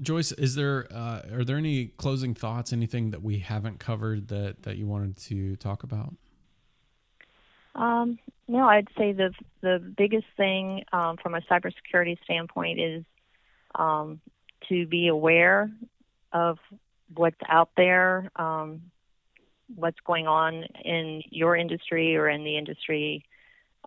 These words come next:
Speaker 2: um, as a whole. Um, monitor what's going on. Make sure that you have really good passwords, strong passwords. Um, make sure you back up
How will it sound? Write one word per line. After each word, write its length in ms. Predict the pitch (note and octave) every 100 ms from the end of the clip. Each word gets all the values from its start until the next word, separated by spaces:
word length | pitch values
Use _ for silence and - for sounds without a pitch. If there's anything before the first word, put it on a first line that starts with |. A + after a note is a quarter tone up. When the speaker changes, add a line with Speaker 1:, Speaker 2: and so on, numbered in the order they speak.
| -
Speaker 2:
um, 360 | C#3+ C#3+ C#3+ C#3+ - _ _ -
as 120 | D#3+ D#3+
a 60 | D3
whole. 520 | - E3+ E3+ E3+ F3 - _ -
Um, 420 | D#3 D3 D3 D3+ D3+ G#3 _ _ _ -
monitor 480 | D3+ D#3+ D#3+ D#3+ E3
what's 160 | D#3+
going 280 | - D#3 D#3
on. 320 | D3+ D#3 E3
Make 120 | D#3+ D#3
sure 140 | - D#3+
that 240 | D#3+ D3+ - - - - _
you 100 | D#3+
have 280 | D3+ D#3 D#3 D3+ -
really 300 | D3+ F3 F3
good 180 | E3+ E3
passwords, 680 | - E3 E3 E3+ E3+ E3+ E3 -
strong 280 | - D#3+ E3
passwords. 760 | - D#3 D#3 D#3+ D#3 D#3 D#3 D#3 _ - -
Um, 340 | C#3+ C#3 C#3 C#3+ _ _ _ _ _ -
make 160 | E3 D#3+
sure 160 | - E3
you 140 | D3+
back 280 | C#3 D3 D3+
up 320 | D#3+ D#3+ E3